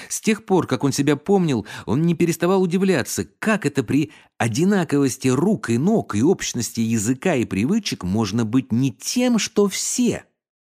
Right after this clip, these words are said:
и притом чем-то таким, что нравится немногим и чего не любят. Он не мог понять положение, при котором, если ты хуже других,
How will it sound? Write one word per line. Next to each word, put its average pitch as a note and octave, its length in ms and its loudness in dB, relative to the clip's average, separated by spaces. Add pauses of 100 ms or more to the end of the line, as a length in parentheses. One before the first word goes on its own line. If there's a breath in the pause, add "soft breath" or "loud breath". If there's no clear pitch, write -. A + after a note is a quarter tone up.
(100)
и D#2+ 100 -6
притом G#2 460 -2
чем-то G#2 420 -2
таким, F3 480 -2
что - 220 -4
нравится F#2 500 -2
немногим G2 1000 2
и E2+ 80 -4
чего D#2 480 -6
не G2+ 360 -2
любят. B2+ 680 -4 (720 loud breath)
Он E3 160 2
не A#3 100 2
мог A#3 200 0
понять A3 320 0
положение, E3+ 600 0
при A2 120 -2
котором, C#3+ 380 0 (220 loud breath)
если C#3 260 0
ты E3 160 0
хуже B2 480 0
других, C#3 500 0